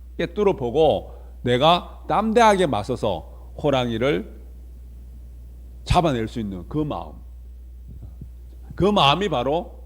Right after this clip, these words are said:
뭡니까? 아, 내가 지금 보면 팔월 월초불공 해양일,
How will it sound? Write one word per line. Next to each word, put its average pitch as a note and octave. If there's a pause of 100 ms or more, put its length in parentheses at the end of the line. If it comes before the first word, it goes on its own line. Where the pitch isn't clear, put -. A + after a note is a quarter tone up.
(100)
뭡니까? B2 (420)
아, F2+
내가 G#2+ (920)
지금 -
보면 G2
팔월 A2
월초불공 G2
해양일, G#2